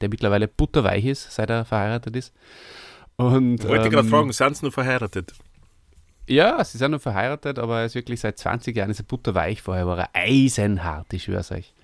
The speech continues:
Speaker 1: Und das, <laughs> das war schon sehr, sehr lustig. Ähm, Schaum im Schnurr, Dieter. Schönen Dank für diese Reminiszenz. Ja, und, ähm, äh, Christian, äh, eine letzte Sache vielleicht <laughs> zu dem Ausflug.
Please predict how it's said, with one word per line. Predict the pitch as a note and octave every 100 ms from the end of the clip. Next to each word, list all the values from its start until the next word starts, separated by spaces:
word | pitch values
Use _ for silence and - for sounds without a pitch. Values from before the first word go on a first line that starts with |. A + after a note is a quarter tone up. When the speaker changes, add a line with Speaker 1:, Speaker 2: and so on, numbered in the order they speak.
| _ - - - _
Speaker 1:
Und | A2+ G#2+ A2 G#2+ G#2+ - - - _ - _
das, | G#2+ - - - - F3+ - - D#4+
<laughs> | - - - - - -
das | C#3+
war | E3+ E3
schon | F3
sehr, | - D3
sehr | C#3+
lustig. | C3 C#3 - F2+ G#2
Ähm, | G2+ G2+ G#2 G#2 - - - - _
Schaum | - - D#3 C#4 C#4+ A#3+
im | G3 G#3+
Schnurr, | - D3+ D#3+ E3+
Dieter. | A#2+ A2 G2 G2+
Schönen | G#2 - C#3+ E3+ E3+ E3
Dank | G#2 B2+ -
für | A2+
diese | A#2 A#2+ A2+ A2+
Reminiszenz. | G#2 F#2+ G2+ D3 E3 D3 B2+ - - F#2+ E2+ D#2 - - - - _ _ _ _ _ _ _ _
Ja, | A2+ B2+ C#3
und, | C3+ -
ähm, | A2 G#2+ F#2 C#2+
äh, | C2 C#2 C2 B1+
Christian, | A2+ C#3 D3 C3+ A#2+
äh, | G#2
eine | G#2+ G#2+ - A#2
letzte | C#3 -
Sache | D3 D3 -
vielleicht | - B2+ -
<laughs> | C#3
zu | -
dem | C#3+ - -
Ausflug. | C3 - F#3 - E3 F3